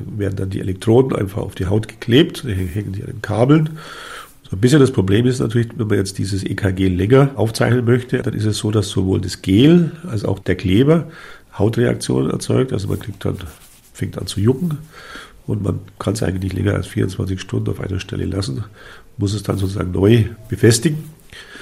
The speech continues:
Und das muss auch normalerweise an bestimmten Stellen erfolgen, sodass die Leute das nachher die richtige Stelle häufig nicht finden.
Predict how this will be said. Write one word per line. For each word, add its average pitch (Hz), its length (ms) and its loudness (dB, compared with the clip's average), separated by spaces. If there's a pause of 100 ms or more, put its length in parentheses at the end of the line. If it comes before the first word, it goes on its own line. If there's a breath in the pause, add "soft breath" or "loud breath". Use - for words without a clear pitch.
(280 loud breath)
Und 104 540 2
das - 380 0 (440)
muss 107 220 -2
auch 98 200 0 (220)
normalerweise 98 600 0
an 92 80 -6
bestimmten 110 320 -8
Stellen 123 320 4
erfolgen, 120 460 2
sodass 98 260 -4
die 104 80 -8
Leute 95 240 -2
das 92 160 -8
nachher 92 180 -4
die 92 80 -6
richtige 92 380 -6
Stelle 117 280 2
häufig 113 260 0
nicht 110 120 -6
finden. 113 300 -4